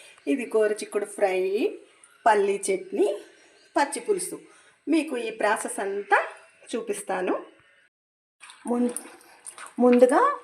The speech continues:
మొటిక్కాయలు కడిగి ఇలా కుక్కర్లో వేసుకుంటున్నానండి. ఎందుకంటే కుక్కర్లో అయితే టూ విజిల్స్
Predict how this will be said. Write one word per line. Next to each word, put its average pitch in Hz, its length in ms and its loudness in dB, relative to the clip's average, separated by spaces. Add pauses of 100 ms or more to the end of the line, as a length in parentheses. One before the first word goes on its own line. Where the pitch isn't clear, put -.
(200)
మొటిక్కాయలు 220 640 2
కడిగి 208 680 0 (480)
ఇలా 214 240 0
కుక్కర్లో 226 480 -2
వేసుకుంటున్నానండి. 180 1160 0 (680)
ఎందుకంటే 247 460 0
కుక్కర్లో 247 460 2
అయితే 339 360 0
టూ 247 140 6
విజిల్స్ 240 360 0